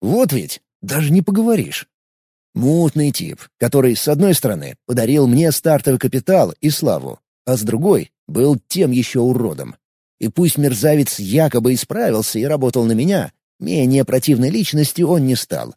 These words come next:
Да и не сумел прыгнуть выше головы, облажавшись в деле с оставшимися щенками Доминиона. Надо бы как-то проверить его еще,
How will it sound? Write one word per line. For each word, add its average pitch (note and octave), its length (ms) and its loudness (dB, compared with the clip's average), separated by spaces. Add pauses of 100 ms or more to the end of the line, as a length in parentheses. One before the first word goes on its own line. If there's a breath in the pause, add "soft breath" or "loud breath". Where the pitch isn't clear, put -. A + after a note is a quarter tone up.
(420)
Да - 140 -6
и C#3+ 180 2
не E3 120 2
сумел F3 380 2
прыгнуть D#3+ 380 2
выше E3 220 2
головы, D#3 500 0 (140)
облажавшись C3+ 720 2
в G#2+ 80 -8
деле B2 360 0
с - 140 -6
оставшимися - 640 -2
щенками C3 520 0
Доминиона. F#2 680 -2 (520)
Надо C#3+ 320 0
бы C#3 120 2
как-то D#3+ 300 0
проверить D#3+ 640 -2
его C#3 160 0
еще, B2+ 520 -6